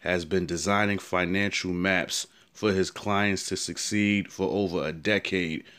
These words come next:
for clients on both coasts. With Will, you will be able to create a game plan to get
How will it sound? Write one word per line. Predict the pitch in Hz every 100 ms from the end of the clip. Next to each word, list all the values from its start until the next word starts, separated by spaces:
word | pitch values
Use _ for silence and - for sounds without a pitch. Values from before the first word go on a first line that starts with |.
| - _
for | - 85
clients | - 107 101 101 95 -
on | 85 85
both | 92 101 92
coasts. | - 107 78 69 - - _ _ _ _ _ -
With | 87 82
Will, | 78 107 117 117 113 104 -
you | 90 107
will | 101 92
be | 95 -
able | 95 107 101
to | -
create | - 95 95 110 110 - - - -
a | 87
game | 80 104 110 104
plan | - 104 104 104 104 95 _ _ _
to | - 87
get | 76 95 104 -